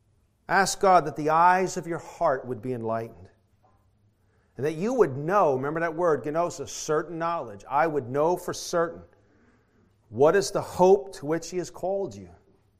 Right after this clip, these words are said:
What has He called you to? To everlasting life.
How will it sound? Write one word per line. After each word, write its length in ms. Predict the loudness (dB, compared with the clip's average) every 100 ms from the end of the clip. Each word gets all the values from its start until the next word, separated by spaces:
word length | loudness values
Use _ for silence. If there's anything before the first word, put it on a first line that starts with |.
| _ _ _ _ _ _ _ _ _ _ _ _ _ _ _ _ -6
What 120 | -4
has 120 | -4
He 80 | -4
called 360 | -2 0 -2
you 100 | -8
to? 180 | -16 -18 -20 _ _ _ _ _ _ _ _ _ _ _ _ _ _ _ _
To 140 | -10 -6
everlasting 680 | -4 0 -2 -4 -10 -8
life. 460 | -6 -6 -8 -14 -20